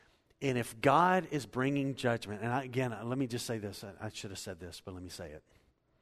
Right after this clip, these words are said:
I would much rather be persecuted than spend an eternity suff-, suffering. I'd rather suffer in this life for righteousness' sake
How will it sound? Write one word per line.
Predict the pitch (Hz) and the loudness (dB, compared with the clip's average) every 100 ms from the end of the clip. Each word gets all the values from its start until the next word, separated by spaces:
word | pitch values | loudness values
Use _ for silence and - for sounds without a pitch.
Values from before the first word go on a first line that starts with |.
| _ _ _ _ _ _ _ _ _ _ _ _ | _ _ _ _ _ _ _ _ _ _ _ _
I | - 147 | 8 10
would | 160 131 | 10 6
much | 135 147 165 120 | 6 4 4 0
rather | 131 135 123 | 2 2 2
be | 120 | -2
persecuted | 113 - 123 - 107 - 101 90 90 95 - _ _ _ _ _ - | -4 -6 -4 -4 -8 -10 -10 -8 -8 -10 -16 _ _ _ _ _ -4
than | 101 | -4
spend | 98 - 117 107 | -4 -4 -4 -2
an | 98 | -4
eternity | 95 - - 107 92 90 | -8 -6 -4 -4 -6 -8
suff-, | - - 87 - | -10 -10 -10 -10
suffering. | - 95 - 82 80 | -10 -10 -10 -14 -4
I'd | 107 101 | -4 0
rather | 117 110 | -2 -2
suffer | - 113 98 95 | -4 -6 -6 -8
in | 90 | -10
this | 92 - | -10 -6
life | 95 90 85 - - _ _ | -6 -6 -10 -14 -20 _ _
for | - 104 | -12 -4
righteousness' | 101 101 - 92 - - | -2 -2 -6 -12 -10 -10
sake | 92 85 85 - | -8 -10 -12 -20